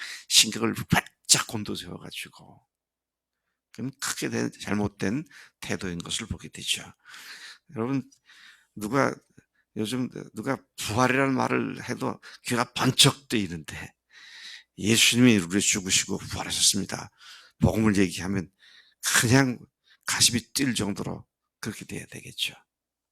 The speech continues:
어, 지금 다 이제 은퇴해서 다 이제, 어, 같이 늙어가고 있지만,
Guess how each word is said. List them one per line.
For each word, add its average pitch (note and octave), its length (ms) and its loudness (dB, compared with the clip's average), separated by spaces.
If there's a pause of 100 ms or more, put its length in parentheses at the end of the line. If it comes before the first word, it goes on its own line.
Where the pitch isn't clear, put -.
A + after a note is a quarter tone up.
(920)
어, G2+ 100 -12
지금 G#2 280 -4
다 G2 160 -4
이제 F#2+ 200 -8
은퇴해서 F#2+ 760 -6 (580)
다 - 160 -6
이제, - 380 -8 (720)
어, - 160 -20 (400)
같이 - 280 0
늙어가고 F#2 440 -4
있지만, F#2 520 -6